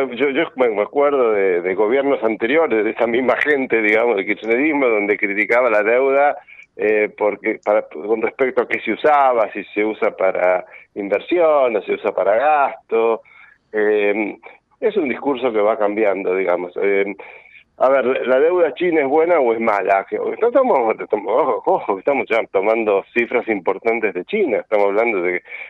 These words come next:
seguramente para fin de año vamos a estar arriba de diez mil millones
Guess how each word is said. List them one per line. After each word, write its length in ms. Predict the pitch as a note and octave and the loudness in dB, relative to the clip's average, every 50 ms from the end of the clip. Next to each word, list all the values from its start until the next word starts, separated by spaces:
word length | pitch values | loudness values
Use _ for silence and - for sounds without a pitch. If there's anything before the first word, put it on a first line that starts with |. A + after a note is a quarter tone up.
| - _ _ | -20 _ _
seguramente 500 | - G#2 G#2+ A#2 A2+ A2 A2 A2+ A2+ A#2 | -4 -2 0 2 2 2 2 0 0 0
para 180 | G#2 G2 G2 - | -2 -2 -2 -2
fin 160 | - - G#2+ G2+ | -4 -6 -4 0
de 100 | G2+ A#2+ | 0 0
año 140 | C#3 C#3 G#2+ | 0 0 -2
vamos 80 | E2+ | -2
a 120 | - - G#2+ | -2 -2 0
estar 40 | G2 | 0
arriba 220 | F2 G#2 G2+ G2 | 0 2 2 2
de 100 | F#2+ F2+ | 2 2
diez 180 | F2+ F2+ F2+ F#2 | 0 -2 -2 -2
mil 160 | A2 A2 G2 | -4 -6 -4
millones 540 | F#2 F#2+ F#2 D#3 F#3 D#3+ C3 G#2+ G2 F#2 F#2 | -4 -4 0 0 2 2 2 2 0 -2 -2